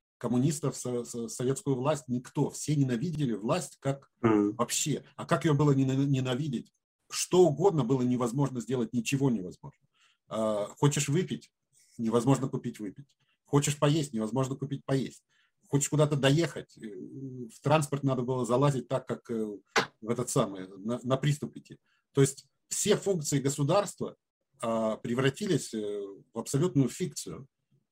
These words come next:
Speaker 1: И, и при этом у нас создавалась картинка из западных голосов, что за границей существует настоящий рай, настоящая жизнь, настоящее богатство, настоящий успех.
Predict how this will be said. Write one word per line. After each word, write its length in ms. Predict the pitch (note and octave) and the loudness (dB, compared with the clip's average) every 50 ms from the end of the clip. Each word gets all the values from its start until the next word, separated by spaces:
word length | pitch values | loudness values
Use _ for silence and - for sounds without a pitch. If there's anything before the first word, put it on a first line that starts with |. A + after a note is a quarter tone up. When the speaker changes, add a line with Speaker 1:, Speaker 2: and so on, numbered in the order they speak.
| _ _ | _ _
Speaker 1:
И, 100 | - C3+ | -6 -4
и 500 | C3 C3+ C3+ B2+ - B2 A#2+ A#2+ A#2 A#2 | -2 -2 -4 -4 -4 -2 -2 0 0 -2
при 220 | A2+ - - C3+ F3+ | -4 -6 -2 0 2
этом 380 | C4 C#4 - F#3 D3 D3+ D3 - _ _ _ _ _ _ _ _ | 2 4 4 2 2 2 0 -6 _ _ _ _ _ _ _ _
у 60 | - | 0
нас 220 | B2+ D3+ F3 F3+ - | 2 4 4 4 2
создавалась 500 | - C#3+ - - C#3+ D#3 F3 E3 D3+ C#3 - | -2 -2 0 2 2 2 2 2 0 0 0
картинка 640 | - C3+ C#3 - - D#3 D3+ C#3+ - B2 G#2+ G2+ - - | -2 -2 -2 -2 -4 -4 -4 -2 -2 -4 -6 -6 -8 -10
из 140 | A#2+ G#2+ - | -10 -2 2
западных 420 | C#3 C#3+ C#3 C#3 A2+ A2+ A#2 G#2+ - | 2 4 4 2 0 0 -2 0 0
голосов, 420 | A2+ A#2 B2 A#2+ - C4+ C4 B3+ - _ _ _ _ _ _ _ | 0 0 0 -2 -2 -6 -8 -8 -10 _ _ _ _ _ _ _
что 260 | - - - - C3+ A#2 | -14 -14 -4 -2 0 0
за 120 | A2 A#2+ | 0 0
границей 400 | A2+ B2 D3 E3 A#3+ A3+ - D#3 | 2 2 4 4 4 2 0 -6
существует 420 | - - - - - F3+ G#3 G3+ - | -6 -6 -8 -8 -2 -2 -2 -2 -2
настоящий 580 | B2 A2+ - - A#2 B2 D#3+ D#3 - - D#3+ | -4 -4 -2 0 0 0 0 0 -2 -4 -2
рай, 240 | D#3 C3 A#2+ A#2 G#2 | 0 0 0 0 -2
настоящая 640 | F#2 F#2 - - A#2 A2+ C#3 D#3 - - D3 C#3+ C#3 | -4 -8 -8 -6 -2 -2 -2 -2 -2 -2 -2 0 0
жизнь, 400 | A#2+ G#2+ A2+ A2+ A2+ G2+ G2 F#2+ | 0 2 0 0 0 -2 -6 -12
настоящее 520 | G2+ - - - A#2 B2 D3 D3 - D3+ C#3 | -12 -12 -8 -4 -2 -2 -2 -2 -2 -4 -2
богатство, 580 | C3 C3 A2+ A#2 A2 G2+ - - - - - - _ _ _ _ _ _ | -2 0 2 2 0 0 0 -6 -12 -12 -18 -18 _ _ _ _ _ _
настоящий 480 | A2 - - A#2+ C#3 D#3 D3 - D3+ | -16 -8 -2 0 0 0 0 -2 -6
успех. 480 | D3+ C#3+ - - - A2 G2 F#2 - _ | -6 -6 -8 -10 -10 -10 -10 -10 -14 _